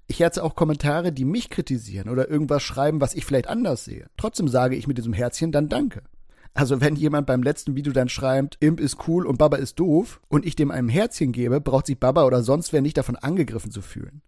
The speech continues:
Ich like so gut wie immer Pro- oder Kontra-Kommentare, denn mir geht's ja um den Austausch in den Kommentaren. Aber nun gut. Ich glaube, die meisten von euch wussten das ja eh, aber okay, Baba scheint das wohl nicht gewusst zu haben, daher das nur einmal zur Erklärung.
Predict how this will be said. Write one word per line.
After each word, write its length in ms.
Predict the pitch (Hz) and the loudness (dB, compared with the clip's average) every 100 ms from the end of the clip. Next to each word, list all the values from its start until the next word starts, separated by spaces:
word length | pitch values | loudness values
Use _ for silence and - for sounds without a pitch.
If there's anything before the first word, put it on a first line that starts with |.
| _ - | _ -12
Ich 140 | 113 120 | -6 -2
like 220 | 131 139 | 0 0
so 180 | 131 131 | -2 -2
gut 180 | 135 | 0
wie 80 | 135 | -2
immer 320 | - 175 143 | 0 0 0
Pro- 440 | 110 - 120 139 147 | -2 -4 -2 0 0
oder 200 | 147 139 | 2 2
Kontra-Kommentare, 1200 | - 175 196 143 - 123 113 - 107 107 127 170 - | 2 0 2 -2 0 0 0 -4 -6 -4 -4 -4 -2
denn 140 | 131 | 0
mir 100 | 127 | 2
geht's 220 | 131 151 | 0 0
ja 80 | 143 | 0
um 80 | 139 | 2
den 180 | 127 156 | 0 0
Austausch 400 | 190 - 135 - | -2 0 -2 0
in 80 | |
den 100 | 120 | -6
Kommentaren. 580 | 117 131 123 - 127 98 | -2 -2 -2 -4 -8 -6
Aber 120 | 311 | 0
nun 140 | 175 110 | 2 2
gut. 180 | - - - - | -4 -16 -20 -12
Ich 100 | 156 | -2
glaube, 180 | 202 208 | 4 6
die 80 | 151 | 6
meisten 300 | 139 147 156 | 6 2 2
von 120 | 139 | 0
euch 220 | 135 135 | 2 2
wussten 240 | 123 143 131 | 2 -2 0
das 140 | 127 | -2
ja 80 | 113 | -4
eh, 240 | - 131 | -4 -2
aber 240 | - 147 143 | 2 2 2
okay, 240 | - 104 | -2 -2
Baba 260 | 98 147 143 | 2 4 4
scheint 220 | 147 135 | 2 0
das 100 | 123 | 0
wohl 100 | 120 | -2
nicht 140 | 170 | -2
gewusst 280 | 170 151 156 | 0 0 0
zu 120 | 143 | 0
haben, 240 | 143 139 143 | 2 2 4
daher 220 | 160 147 | 4 4
das 160 | 139 143 | 2 0
nur 100 | 123 | 0
einmal 180 | 123 | -2
zur 120 | - - | -2 -8
Erklärung. 340 | - - | -12 -16